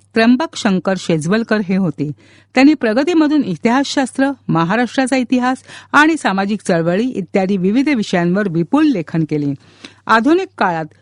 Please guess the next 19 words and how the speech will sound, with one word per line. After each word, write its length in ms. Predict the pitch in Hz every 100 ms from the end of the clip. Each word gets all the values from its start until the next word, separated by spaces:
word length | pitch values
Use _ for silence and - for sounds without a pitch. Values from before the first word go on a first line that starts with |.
| _ 170
भारतीय 720 | 196 208 294 311 320 330 330
इतिहासाशी 920 | 240 202 226 226 247 240 - 175 147 175
संबंधित 440 | 202 185 196 208 226 -
अनेक 240 | 196 294 247
नियतकालिके 580 | 196 196 - 175 180
निघत 340 | 208 160 165 156
आहेत. 220 | 147 147 - _ _ -
उदाहरणार्थ, 640 | 202 214 208 185 170 - 240 - _ _
मराठी 400 | 190 208 302 339
भाषेतील 440 | 330 254 254 247 262
भारतीय 560 | 202 175 185 - 294
इतिहास 380 | 233 190 202 214
आणि 140 | 196 180
संस्कृती, 560 | 151 143 - 156 196 220 _ _ -
मराठवाडा 540 | 202 262 285 240 214
इतिहास 420 | 170 151 180 190 -
परिषद 320 | 180 175 220 196
पत्रिका 460 | 180 147 170 214 247 -
इत्यादी. 520 | 180 - 160 139 143